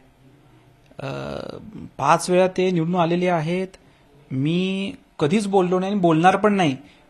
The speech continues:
की आजची सभा म्हणजे विजयाची सभा नाही, ही परिवर्तनाची मुहूर्तमेढ आहे, सुरुवात आहे. आणि माझं म्हणणं आहे की त्यांच्यावर लढत देताना,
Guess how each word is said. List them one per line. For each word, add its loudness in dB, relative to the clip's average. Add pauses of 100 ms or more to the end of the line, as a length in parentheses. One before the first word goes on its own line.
की -8 (120)
आजची 0
सभा 0
म्हणजे -2
विजयाची 0
सभा -6
नाही, -4 (100)
ही -10
परिवर्तनाची -2
मुहूर्तमेढ 0
आहे, -6
सुरुवात 4
आहे. -6 (680)
आणि -4 (460)
माझं -2
म्हणणं -4
आहे -4
की -6 (560)
त्यांच्यावर 0
लढत 2
देताना, -2